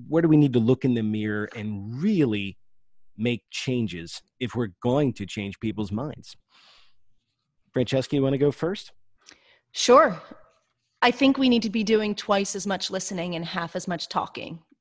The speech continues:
Speaker 2: on both sides. That's how you're going to change minds. Um, not, not sitting quietly waiting for your turn to speak,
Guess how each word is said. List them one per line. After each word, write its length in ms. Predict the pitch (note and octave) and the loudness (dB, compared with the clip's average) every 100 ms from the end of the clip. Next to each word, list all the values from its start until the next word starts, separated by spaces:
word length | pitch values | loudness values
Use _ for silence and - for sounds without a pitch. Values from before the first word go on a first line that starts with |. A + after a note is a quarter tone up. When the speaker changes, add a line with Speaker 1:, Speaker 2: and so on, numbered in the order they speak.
| _ _ - | _ _ 2
Speaker 2:
on 200 | G#3 F#3 | 2 4
both 220 | F3+ E3 | -2 -4
sides. 420 | - - - - - - _ - | -6 -8 -10 -20 -20 -20 _ 0
That's 300 | G#3 G3+ G3+ | 2 2 0
how 140 | F#3 F3+ | -2 0
you're 160 | F3 | 0
going 200 | E3 E3+ E3 | -4 -6 -6
to 40 | |
change 400 | - F3+ E3 D#3+ | -6 -8 -8 -8
minds. 400 | E3 - - - _ | -10 -12 -14 -18 _
Um, 320 | F#3+ F3 E3 - | -2 0 -2 -4
not, 320 | G3+ G3 A#3+ - - - - - _ - | 2 4 2 -2 -20 -20 -20 -20 _ -2
not 280 | G#3+ A#3+ - | 2 2 2
sitting 260 | - B3+ | -2 0
quietly 440 | B3 G#3+ G#3 G3+ F#3+ | 0 2 2 2 -2
waiting 240 | F#3+ G3 | -2 -2
for 100 | F#3+ | -6
your 140 | G#3+ G#3+ | -8 -6
turn 240 | G#3 G3+ | -4 -6
to 60 | G#3+ | -6
speak, 540 | - A#3 E3+ B2+ - | -8 -8 -8 -12 -20